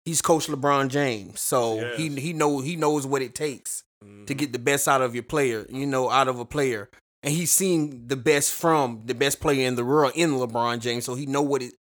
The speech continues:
Speaker 1: what a, what the, what a potential one of the best players in the world should be playing like and what he should be doing as a leader
Speaker 2: Yeah.
Speaker 1: as well. So I think, uh, Ty Lue make a, make, he, uh, makes a lot of changes with the Clippers.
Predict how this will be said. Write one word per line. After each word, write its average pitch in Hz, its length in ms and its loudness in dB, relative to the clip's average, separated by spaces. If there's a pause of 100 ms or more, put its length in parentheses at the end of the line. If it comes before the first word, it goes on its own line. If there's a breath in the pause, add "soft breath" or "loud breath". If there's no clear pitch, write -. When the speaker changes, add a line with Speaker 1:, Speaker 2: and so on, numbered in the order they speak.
(140)
Speaker 1:
what 147 220 2
a, 135 100 -2 (140)
what 147 280 2
the, 135 80 0
what 127 800 0
a 165 40 6
potential 147 760 0 (280)
one 151 220 0
of 139 60 -2
the 135 60 2
best 139 320 0
players 143 300 0
in 135 160 -4
the 120 80 -4
world 127 400 0 (320)
should 147 300 -2
be 127 80 -10
playing 147 300 0
like 143 220 4
and 127 120 -2
what 135 100 2
he 135 80 -2
should 135 200 -4
be 127 100 -6
doing 139 280 0
as 131 240 2
a 120 100 -2
leader 120 520 -4 (100)
Speaker 2:
Yeah. 123 260 -4
Speaker 1:
as 123 180 -4
well. 120 420 0
So 131 480 0 (380 loud breath)
I 208 100 6
think, 208 340 2
uh, 160 200 4
Ty 170 200 2
Lue 165 200 2
make 160 240 4
a, 139 180 0
make, 135 420 -4
he, 165 540 -8
uh, 143 340 2
makes 160 260 2
a 170 40 2
lot 147 180 4
of 135 80 -2
changes 170 320 0
with 170 140 0
the 160 80 -4
Clippers. 190 560 0